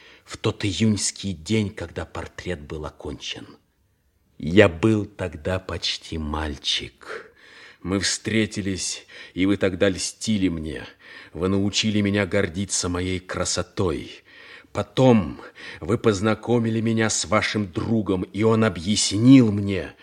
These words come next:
какой чудесный дар молодость. А вы написали с меня портрет. И в миг безумия... я и сейчас не знаю, сожалеть мне об этом или нет,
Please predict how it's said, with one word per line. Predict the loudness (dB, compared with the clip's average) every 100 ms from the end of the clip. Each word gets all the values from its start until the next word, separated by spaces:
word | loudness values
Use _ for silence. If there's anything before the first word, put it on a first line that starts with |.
| -20 -12 -4
какой | 0 0
чудесный | -2 -4 0 2 2 2 -6 -4 -4
дар | -4 -2 0 0 -2 -8
молодость. | -10 -6 -2 -2 -2 -6 -8 -10 -10 -12 -12 -14 -14 -16 -20 -20 _
А | -10 -8
вы | -4 4 6 4 -2 -16 -20 -12
написали | -8 -8 -6 -6 -4 -2 -2 -4
с | -6
меня | -6 -6 -8
портрет. | -8 -12 -12 -10 -6 -6 -8 -18 -20 _ _ _ _ _ _ _ _ _ _ -8
И | -2 -2
в | 0
миг | 2 6 8 6
безумия... | -2 0 2 2 2 2 2 0 -2 -6 -12 -18 _ _ _ _ _ _ _ _ -16
я | -4 -2
и | -2 -2
сейчас | -6 -6 -4 -4 -6 -4
не | -2 -2
знаю, | -2 -2 0 -2
сожалеть | -4 -4 -4 -2 0 0 -2
мне | -4 -4
об | -4
этом | -6 -6 -8 -8
или | -6
нет, | -4 -2 -2 -6 -20